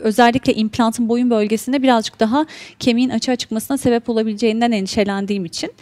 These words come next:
Tabii, e, en çok önerilen şey olabiliyorsa, e, kişiye özel gingiva former'larla ya da tabii anında, e, eğer tork değerleriniz yüksekse anında sabit geçici dişlerle diş etini şekillendirmek. Burada en az kayıp son, e,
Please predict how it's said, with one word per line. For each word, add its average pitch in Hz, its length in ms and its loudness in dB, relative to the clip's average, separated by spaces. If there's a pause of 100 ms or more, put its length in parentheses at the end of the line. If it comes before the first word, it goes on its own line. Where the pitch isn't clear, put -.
(380)
Tabii, 302 200 4
e, 233 500 4
en 311 160 6
çok 320 220 -2
önerilen 233 400 0
şey 311 380 0
olabiliyorsa, 240 800 2 (340)
e, 214 460 0 (120)
kişiye 277 400 2
özel 240 520 0
gingiva 220 360 2
former'larla 196 640 -2
ya 226 180 4
da 240 260 4
tabii 202 220 0
anında, 208 640 0
e, 214 120 2
eğer 202 320 2
tork 208 280 -6
değerleriniz 180 480 -2
yüksekse 247 640 -2 (340)
anında 196 400 -2
sabit 208 500 0
geçici 185 380 -4
dişlerle 196 600 0 (100)
diş 220 160 -2
etini 240 200 -2
şekillendirmek. 196 800 -2
Burada 208 300 2 (100)
en 233 120 4
az 190 260 -2
kayıp 202 320 -4 (140)
son, 220 340 -4 (160)
e, 175 400 -4